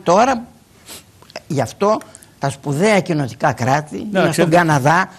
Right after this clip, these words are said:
Speaker 1: είναι στις Ηνωμένες Πολιτείες, είναι
Speaker 2: ξέρετε
Speaker 1: στη
Speaker 2: ποιο,
Speaker 1: Μεγάλη
Speaker 2: ποιο είναι το
Speaker 1: Βρετανία.
Speaker 2: πρόβλημα σε αυτό;
Speaker 1: Μμ.
Speaker 2: Ότι μια κοινωνία μπορεί να το αποδεχθεί και να αυτοαποδομηθεί,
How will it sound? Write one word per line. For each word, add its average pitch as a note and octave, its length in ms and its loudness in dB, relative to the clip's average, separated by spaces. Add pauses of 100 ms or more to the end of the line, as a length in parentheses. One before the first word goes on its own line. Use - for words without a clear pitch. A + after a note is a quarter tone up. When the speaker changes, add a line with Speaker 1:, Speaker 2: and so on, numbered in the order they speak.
(140)
Speaker 1:
είναι G3 180 -2
στις - 100 -6
Ηνωμένες F3 380 2
Πολιτείες, D3 460 -4
είναι G#3+ 140 2
Speaker 2:
ξέρετε F#3+ 280 -2
Speaker 1:
στη - 20 -2
Speaker 2:
ποιο, F3 100 0
Speaker 1:
Μεγάλη F3+ 240 4
Speaker 2:
ποιο D#3+ 60 2
είναι E3 100 2
το E3+ 60 0
Speaker 1:
Βρετανία. C#3+ 80 -6
Speaker 2:
πρόβλημα D#3 380 0
σε - 120 -6
αυτό; A#2+ 420 -4
Speaker 1:
Μμ. C#3 120 -6 (100)
Speaker 2:
Ότι B2 420 -4
μια C#3+ 200 -4
κοινωνία D3+ 460 -4
μπορεί C3 220 -4
να C#3+ 120 -2
το B2+ 80 -4
αποδεχθεί A2+ 500 -6
και B2 200 -6
να G#2 280 -2
αυτοαποδομηθεί, G2 960 -6